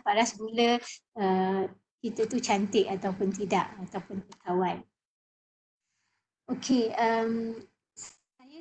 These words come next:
tahu sa-, um, untuk rawatan diabetes ni sebenarnya dia menyeluruh, bukan setakat, uh, ubat sahaja.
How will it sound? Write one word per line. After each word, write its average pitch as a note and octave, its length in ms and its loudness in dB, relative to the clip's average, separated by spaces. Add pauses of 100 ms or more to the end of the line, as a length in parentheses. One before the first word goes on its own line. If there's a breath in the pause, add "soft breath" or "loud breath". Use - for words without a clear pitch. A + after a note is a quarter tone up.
tahu B3 400 -2
sa-, C4+ 240 2
um, G#3+ 880 -4
untuk B3 320 4
rawatan B3 480 4
diabetes A#3 560 0
ni A#3 240 2
sebenarnya C4 560 2
dia D4+ 160 0
menyeluruh, A#3+ 640 4
bukan A#3+ 240 2
setakat, A3 720 0
uh, G3+ 560 -2
ubat A#3 400 -2
sahaja. A3+ 640 0